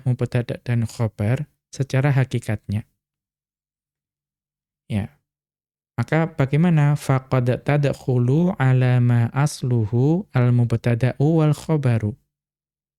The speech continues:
Maka terkadang af'alul qulub atau fiil-fiil ini termasuk af'alut tahwil, ya, itu masuk ke dalam sesuatu yang asalnya adalah mubtada' dan khobar.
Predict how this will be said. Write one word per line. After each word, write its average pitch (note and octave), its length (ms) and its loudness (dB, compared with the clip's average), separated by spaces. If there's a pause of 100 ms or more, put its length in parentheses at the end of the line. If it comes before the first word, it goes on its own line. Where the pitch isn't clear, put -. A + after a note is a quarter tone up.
(160)
Maka B2+ 320 -2
terkadang B2 800 0 (720)
af'alul C#3+ 640 0
qulub A2 400 -2 (400)
atau A#2 160 -2
fiil-fiil B2 640 0
ini A#2+ 480 0 (160)
termasuk A#2+ 640 -2 (160)
af'alut A#2+ 560 -2 (880)
tahwil, B2+ 560 0 (800)
ya, A2+ 160 -2
itu D#3+ 480 -2
masuk E3 640 -2
ke D#3 80 -2
dalam B2 480 0
sesuatu C#3 640 -2
yang C#3+ 260 0
asalnya B2 720 0
adalah C3 400 -2
mubtada' B2+ 640 -2
dan C#3 240 0
khobar. G#2 560 -6